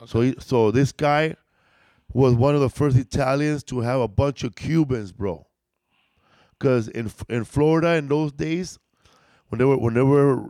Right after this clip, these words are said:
Speaker 1: they were, they were rolling up cigars,
Speaker 2: Yeah.
Speaker 1: it was all Italians, bro. Italians and Span-, and Spanish-speaking people,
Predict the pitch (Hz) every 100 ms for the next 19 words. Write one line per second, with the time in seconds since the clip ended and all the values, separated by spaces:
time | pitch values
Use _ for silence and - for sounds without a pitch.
0 | 110 117 131 110 123 131 127 131 135 131
1 | 117 120 98 110 123 156 147 - _ 120
2 | 113 95 85 _ _ _ _ _ _ _
3 | - 117 127 120 117 135 123 - 123 127
4 | 117 98 95 80 - _ 107 - 135 127
5 | 139 139 143 135 - 107 - 127 120 113
6 | 104 - 120 123 113 127 120 107 - -
7 | 90 -